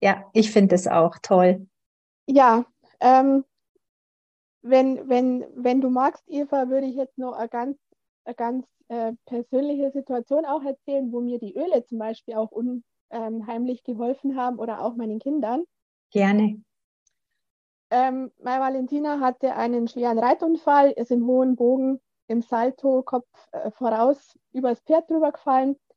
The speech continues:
Speaker 2: und ist, ich sag jetzt mal, ja, in der Embryostellung, ja, mit dem Kopf nach unten, alles eingezogen, auf dem Boden liegen geblieben und hat sie nimmer bewegt.
Speaker 1: Mhm.
Speaker 2: Ähm,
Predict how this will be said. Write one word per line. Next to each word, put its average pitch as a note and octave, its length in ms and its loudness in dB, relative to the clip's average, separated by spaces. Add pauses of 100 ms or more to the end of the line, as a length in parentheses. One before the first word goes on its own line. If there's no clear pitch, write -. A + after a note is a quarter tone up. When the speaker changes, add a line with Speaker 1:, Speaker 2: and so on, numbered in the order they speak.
(200)
Speaker 2:
und A#3 180 -6
ist, B3 280 -4 (200)
ich G#3+ 120 -10
sag A#3+ 160 -2
jetzt A#3+ 220 -4
mal, A3+ 340 -4 (200)
ja, A3 300 -6
in G#3+ 120 -4
der A3 120 -2
Embryostellung, C4+ 920 2
ja, A3+ 200 -2
mit B3+ 80 -2
dem A#3 80 -4
Kopf A#3+ 300 -6
nach A3 160 -6
unten, C4+ 500 -4 (340)
alles B3 280 2
eingezogen, A#3 800 -2
auf G#3+ 160 -4
dem G#3 100 -4
Boden G#3+ 240 0
liegen C4+ 280 0
geblieben B3+ 640 -4
und G#3+ 200 -8
hat G#3+ 220 -4
sie G#3+ 80 -4
nimmer G3+ 240 -2
bewegt. G3+ 360 -6 (580)
Speaker 1:
Mhm. D3+ 440 -6 (560)
Speaker 2:
Ähm, B3 600 0